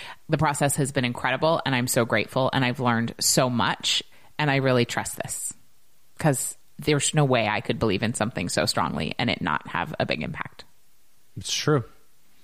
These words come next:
Speaker 1: Yeah.
Speaker 2: It's cool.
Speaker 1: Mm-hmm.
Speaker 2: I don't think we have to talk about it. I think we've covered everything.
Speaker 1: I think we've covered everything.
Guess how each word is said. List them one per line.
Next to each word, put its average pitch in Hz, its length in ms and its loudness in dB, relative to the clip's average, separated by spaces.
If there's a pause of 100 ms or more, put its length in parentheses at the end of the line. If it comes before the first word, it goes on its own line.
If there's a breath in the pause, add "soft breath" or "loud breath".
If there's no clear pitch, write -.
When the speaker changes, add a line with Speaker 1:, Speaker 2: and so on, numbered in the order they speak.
(120)
Speaker 1:
Yeah. - 80 -8 (520)
Speaker 2:
It's 107 240 -2
cool. 123 260 2 (240)
Speaker 1:
Mm-hmm. 175 200 -8 (1040)
Speaker 2:
I 113 80 -4
don't 104 180 0
think 104 220 -2
we 104 80 4
have 98 160 2
to - 80 -14
talk 131 240 0
about - 140 -2
it. - 60 -4
I 95 80 0
think - 340 -2
we've 95 180 -2
covered 175 300 0
everything. 90 320 0
Speaker 1:
I - 40 2
think 185 160 2
we've 185 160 2
covered 214 220 2
everything. 156 360 0